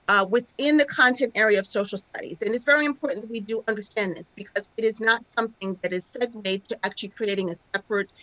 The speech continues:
Afro-, his-, African-American history course. Um, that is, of course, a prescriptive remedy that can be done as an ancillary,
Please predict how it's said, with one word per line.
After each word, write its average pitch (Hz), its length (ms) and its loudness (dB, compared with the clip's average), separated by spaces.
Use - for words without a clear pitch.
Afro-, 202 300 -4
his-, 202 340 -2
African-American 190 680 -2
history 175 300 -6
course. - 460 -6
Um, 185 320 2
that 240 300 6
is, 226 380 4
of 294 160 -2
course, 262 380 6
a 202 80 -10
prescriptive 202 560 -8
remedy 190 420 -4
that - 180 -2
can 214 120 0
be 202 140 -2
done 190 260 2
as 180 120 -4
an 170 100 -8
ancillary, 233 720 -2